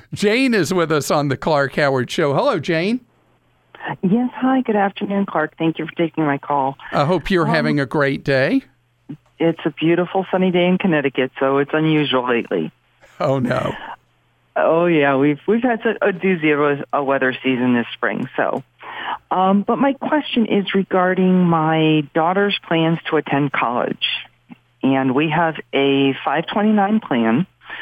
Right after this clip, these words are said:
Speaker 2: for her that, unfortunately, we didn't do quite as well saving as we had hoped. Um, and she, it will cover about her first year's tuition.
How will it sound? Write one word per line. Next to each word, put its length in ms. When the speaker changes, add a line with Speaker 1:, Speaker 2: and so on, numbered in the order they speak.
Speaker 2:
for 160
her 280
that, 300
unfortunately, 640
we 140
didn't 280
do 120
quite 360
as 160
well 420
saving 380
as 100
we 140
had 100
hoped. 380
Um, 340
and 560
she, 600
it 80
will 160
cover 440
about 380
her 220
first 400
year's 400
tuition. 500